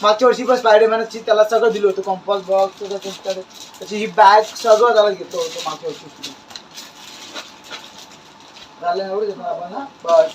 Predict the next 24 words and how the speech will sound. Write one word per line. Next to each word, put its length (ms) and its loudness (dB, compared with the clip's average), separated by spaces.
आणि 180 -4
मग, 220 -4
अं, 180 6
इतके 380 0
सगळे 160 -2
आणले, 280 2
आता 280 -2
राहिले 240 2
फक्त 240 -4
त्याचे 280 -4
बुक 260 -8
सगळे, 400 -4
आता 140 -12
ते 60 4
पण 160 -4
आणते 260 0
मस्त, 220 0
आम्ही 160 4
उद्या 360 0
मस्त 140 -10
घेऊ. 200 -10
त्यानंतर 320 0
बघूया 340 0
पुढचं, 540 -4